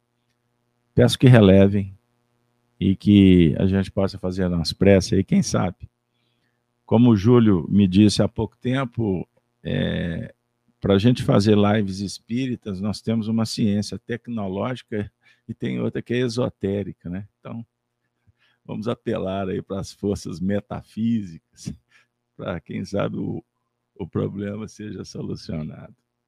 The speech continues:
Mas vamos em frente, que Jesus nos abençoe. Pois bem, pessoal, o tema de hoje, eu, Jesus,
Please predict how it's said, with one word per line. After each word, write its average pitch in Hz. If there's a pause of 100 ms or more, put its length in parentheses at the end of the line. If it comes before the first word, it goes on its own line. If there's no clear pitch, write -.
(140)
Mas 127
vamos 160
em 113
frente, -
que 113
Jesus 120 (840)
nos 127
abençoe. 104 (1300)
Pois 160
bem, 117
pessoal, 101 (1300)
o 190
tema 190
de 92
hoje, 90 (1900)
eu, 170 (1500)
Jesus, 107